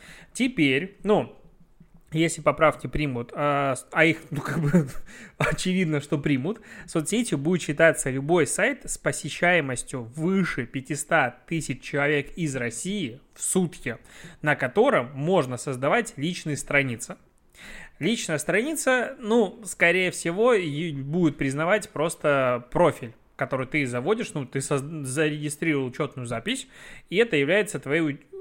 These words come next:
личной страницей при условии того, что другие люди могут этот профиль найти. Ну, примерно такая логика, скорее всего, будет.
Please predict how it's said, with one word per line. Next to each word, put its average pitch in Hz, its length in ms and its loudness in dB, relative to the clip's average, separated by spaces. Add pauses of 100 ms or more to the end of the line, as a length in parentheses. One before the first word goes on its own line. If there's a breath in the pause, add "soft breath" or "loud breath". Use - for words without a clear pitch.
(120)
личной 156 580 -4
страницей 160 500 -2
при 143 140 -2
условии 143 260 -2
того, 156 220 0
что - 160 -10
другие 139 340 -4
люди 233 220 -2
могут 151 340 -2
этот 127 240 -4
профиль 175 340 -4
найти. 139 380 -6
Ну, 220 200 0
примерно 147 640 -4
такая 143 320 2
логика, 127 360 -2
скорее 127 300 -4
всего, 127 260 -6
будет. 120 320 -8